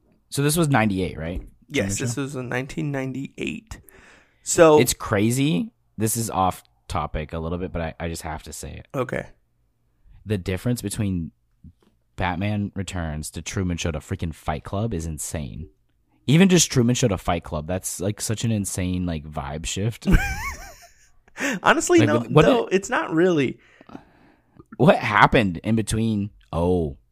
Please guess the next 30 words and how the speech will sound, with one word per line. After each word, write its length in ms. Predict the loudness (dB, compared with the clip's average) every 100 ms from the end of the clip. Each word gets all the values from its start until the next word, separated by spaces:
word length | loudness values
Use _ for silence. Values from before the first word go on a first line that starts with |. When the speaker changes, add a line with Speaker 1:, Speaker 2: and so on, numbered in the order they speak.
| _ -18 -16 -18 _ _ _ _
Speaker 1:
No, 180 | -6 -4
that 140 | -2 -4
didn't 160 | -6
happen 280 | -6 -6 -8
yet. 220 | -8 -10 _ _ _ _ _ _ _ -20 -6
I 120 | 2
don't 120 | 4 6
know. 260 | 4 2 -4 _ -20 -4
Speaker 2:
Oh, 120 | 0 2
are 60 |
Speaker 1:
Some-, 40 | 2
Speaker 2:
you 100 | 0
saying 220 | -4 -2
Speaker 1:
something 180 | -2 0
Speaker 2:
in 60 | 0
Speaker 1:
weird. 140 | 2
Speaker 2:
decades? 720 | 2 0 0 -4 -4 -8 -14 -16 _ _ _ _ _ _ _ _ _ -2
Like, 280 | -2 -4 -4
I 60 |
mean, 180 | -2 4
Speaker 1:
Yeah, 120 | 6
Speaker 2:
I'm 60 | 6
sorry, 140 | 6 4
Speaker 1:
with 60 |
Speaker 2:
like, 220 | 0 -4
in 160 | -4 0
the 100 | 0
years 400 | 0 -2 -2 -4
of 100 | -8
filmmaking? 840 | -4 -4 -4 0 2 4 4 0